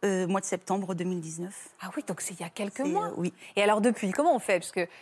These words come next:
Speaker 2: vous avez un peu de recul, mais comment vous faites pour créer un, un lien ? Et est-ce que on s'appelle, on s-,
Speaker 1: On s'appelle. On
Speaker 2: Beaucoup ?
Speaker 1: s'appelle. Alors, euh, avec Béatrice, on essaye, euh, si c'est pas toutes les semaines, c'est tous les quinze jours.
Speaker 2: Ouais.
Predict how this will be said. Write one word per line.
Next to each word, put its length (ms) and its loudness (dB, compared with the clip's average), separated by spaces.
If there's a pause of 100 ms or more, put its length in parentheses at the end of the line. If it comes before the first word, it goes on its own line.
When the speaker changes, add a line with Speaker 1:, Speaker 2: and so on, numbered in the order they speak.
(120)
Speaker 2:
vous 80 -2
avez 140 4
un 120 2
peu 200 -2
de 160 4
recul, 340 6 (120)
mais 140 0
comment 180 4
vous 140 0
faites 200 0
pour 140 -12
créer 260 0
un, 220 0 (240)
un 140 0
lien ? 280 2 (440)
Et 100 0
est-ce 320 6
que 320 6
on 80 0
s'appelle, 720 6
on 80 -2
s-, 160 -6
Speaker 1:
On 60 2
s'appelle. 400 2 (420)
On 60 -12
Speaker 2:
Beaucoup ? 280 4
Speaker 1:
s'appelle. 220 2
Alors, 300 2
euh, 200 4 (460)
avec 260 2
Béatrice, 400 0
on 60 2
essaye, 440 2
euh, 360 6
si 180 -4
c'est 140 2
pas 140 -2
toutes 180 -6
les 60 4
semaines, 220 -2
c'est 120 -2
tous 140 -4
les 100 2
quinze 220 -2
jours. 260 -4 (200)
Speaker 2:
Ouais. 260 -4